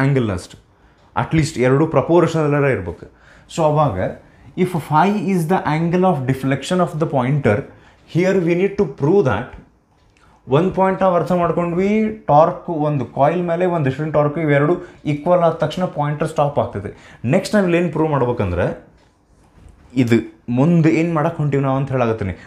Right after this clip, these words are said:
ನಾವು ಇಲ್ಲಿ ಏನು ಪ್ರೂವ್ ಮಾಡ್ಬೇಕಂದ್ರೆ the deflection produced in the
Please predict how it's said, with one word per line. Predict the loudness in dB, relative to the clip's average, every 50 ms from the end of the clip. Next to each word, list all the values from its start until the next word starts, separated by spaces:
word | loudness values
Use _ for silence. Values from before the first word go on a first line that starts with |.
| -10 -2
ನಾವು | 0 2
ಇಲ್ಲಿ | 2 4 2
ಏನು | 2 0 0
ಪ್ರೂವ್ | 0 0 2 2
ಮಾಡ್ಬೇಕಂದ್ರೆ | 0 0 0 0 -2 -4 -2 0 -2 -2 -2 -8 -20 _ _ -20 -20 -20 _ _ _ -10 -2 2
the | 4 4 4 4 2 0 -2 0 -2
deflection | -2 -2 0 0 0 0 0 -2 -2 0 0 0 0 0
produced | 0 2 2 0 2 2 0 0 -2 -6 -8 -8 -10 -8 -6 -2 -2
in | 0 0
the | 0